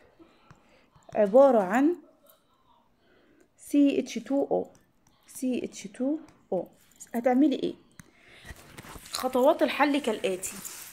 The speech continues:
أول حاجة، أولًا هت-، هتوجدي للصيغة الجزيئية دي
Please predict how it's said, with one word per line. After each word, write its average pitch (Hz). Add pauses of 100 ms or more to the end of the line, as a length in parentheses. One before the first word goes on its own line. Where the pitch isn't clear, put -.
(380)
أول 302
حاجة، 311 (680)
أولًا 247 (960)
هت-، 233
هتوجدي 233
للصيغة 262
الجزيئية 226
دي 320